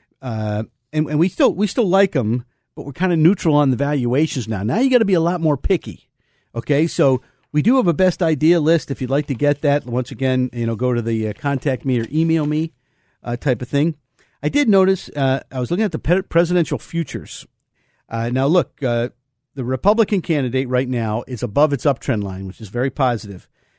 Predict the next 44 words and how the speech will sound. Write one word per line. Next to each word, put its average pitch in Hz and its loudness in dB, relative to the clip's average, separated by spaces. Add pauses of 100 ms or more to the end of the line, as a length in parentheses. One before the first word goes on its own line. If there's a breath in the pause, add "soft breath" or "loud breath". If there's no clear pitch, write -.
(160)
But 131 2
it 127 0
did 170 4
break 165 2
a 147 2
double 147 2
bottom 139 2
just 117 -4
recently 113 -2
and 113 0
is 139 0
in 139 -2
a 127 -2
column, 131 -2
column 123 0
of 110 -2
O's. 117 4
And 110 -2
this 180 -6
comes 165 -2
from, 113 -2 (480 soft breath)
uh, 113 -4
in 139 -2
Iowa, 143 2
there's 113 -2
an 117 -4
electronic 151 -2 (280)
uh, 120 -6
market 127 2
out 110 -2
there 113 0
for 135 0
the 139 -2
president. 113 -4
It's 131 -6
a 127 0
real 151 4
money 156 4
market 120 0
where 120 -4
they, 113 -2
they 110 -4
make 127 -2
bets. 139 0